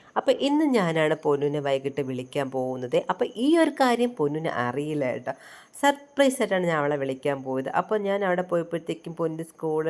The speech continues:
ഏഹ്, വിടാനുള്ള സമയം ആയിട്ടുണ്ടായിരുന്നില്ല. അപ്പോൾ പൊന്നിൻ്റെ സ്കൂളിൻ്റെ ഓപ്പോസിറ്റാണ് കേട്ടോ നമ്മുടെ ഒരു എൽ പി വിഭാഗം. അപ്പോൾ അവിടെ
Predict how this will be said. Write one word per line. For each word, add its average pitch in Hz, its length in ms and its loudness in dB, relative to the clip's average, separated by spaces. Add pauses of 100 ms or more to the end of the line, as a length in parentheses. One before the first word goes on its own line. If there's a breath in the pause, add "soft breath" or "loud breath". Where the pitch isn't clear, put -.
(180)
ഏഹ്, 160 220 -2
വിടാനുള്ള 160 480 -2
സമയം 151 380 -4
ആയിട്ടുണ്ടായിരുന്നില്ല. 139 840 -2 (440 loud breath)
അപ്പോൾ 294 200 2
പൊന്നിൻ്റെ 240 320 4
സ്കൂളിൻ്റെ 208 280 2
ഓപ്പോസിറ്റാണ് 180 580 0
കേട്ടോ 156 220 -2
നമ്മുടെ 151 360 -2
ഒരു 151 240 0
എൽ 139 220 0
പി 175 200 -2
വിഭാഗം. 147 500 -6
അപ്പോൾ 151 240 -4
അവിടെ 151 320 0